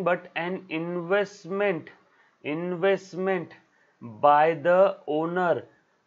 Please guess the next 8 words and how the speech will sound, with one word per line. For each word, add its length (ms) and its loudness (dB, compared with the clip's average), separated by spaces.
ओनर 300 4
का 280 4
धंधे 520 -2
में 260 0
जो 200 0
कुछ 400 -4
इन्वेस्टमेंट 720 -4
रहेगा 400 2